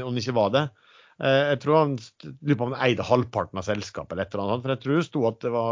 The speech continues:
han gikk fra seksten milliarder dollar til null i løpet av, eh, noen få, få timer. Han heter da, det er en kar som bare rusler rundt i kortbukser og, mm, sandaler på, for at de holder til i Bermuda. Eh, og han heter altså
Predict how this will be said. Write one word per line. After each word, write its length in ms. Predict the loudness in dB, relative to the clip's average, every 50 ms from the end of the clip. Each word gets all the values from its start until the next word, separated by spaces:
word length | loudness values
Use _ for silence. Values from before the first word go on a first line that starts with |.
| 0 0
han 160 | 0 -2 -4
gikk 140 | -6 -6 -4
fra 120 | -4 -4 -4
seksten 460 | 0 0 2 2 2 0 -2 -8 -4 -4
milliarder 500 | -2 -2 0 2 2 2 2 0 -2 -2
dollar 400 | 0 0 0 0 -2 -4 -6 -4 -2
til 260 | 0 2 2 2 0
null 320 | -2 -4 -4 -2 -2 -4 -4 -4
i 80 | -4 0 0
løpet 220 | 0 0 0 0 0
av, 160 | 0 0 0 0 -2
eh, 280 | -2 -2 -2 -2 -4 -4
noen 200 | -4 -4 -4 -4 -4
få, 140 | -4 -2 0 0 0 0 -2 -2 -4 -6 -8 _ _ _ _ _ -8
få 80 | -8 -6
timer. 300 | -2 -2 -2 -2 -2 -4 -6 -10 -20 -10 _ 2
Han 120 | 4 4
heter 180 | 4 2 4 6
da, 80 | 6 6 6 4 0 -16 -20 -20 -20 _ _ _ _ _ _ _ _ _ _ -20 -20 -14 -4 0
det 80 | 2
er 40 | 2 2
en 80 | 4
kar 140 | 6 6 6 6
som 80 | 6 4
bare 320 | 6 6 8 8 8 8 8
rusler 340 | 6 2 2 2 0 0 2
rundt 240 | 0 -2 -2 -6 -6 -2
i 100 | 0 0 0 0 2
kortbukser 560 | 0 0 0 0 -2 -2 -2 -2 -2 -2 -2
og, 720 | 0 2 4 6 6 8 8 8 6 6 6 4 2 0
mm, 420 | -2 -6 -8 -8 -10 -12 -12 -12 -6 0
sandaler 440 | 2 4 6 6 6 6 4 2 0 2
på, 140 | 2 4 6 6 6 6 6 6 4 4 4 2 2 0
for 140 | 0 0 0
at 80 | 0 2
de 80 | 0 0
holder 180 | 2 0 0 -2 -4
til 100 | -2 0 0
i 80 | 0
Bermuda. 560 | 0 2 2 2 2 2 0 0 2 2 2 0 0 _ _ _ _ _ _ _ _ _ -4
Eh, 360 | -2 0 2 4 4 2 0 -2
og 160 | -2 0 2 2
han 100 | 2 2 2
heter 180 | 0 2 0 -2
altså 160 | 0 -2 -6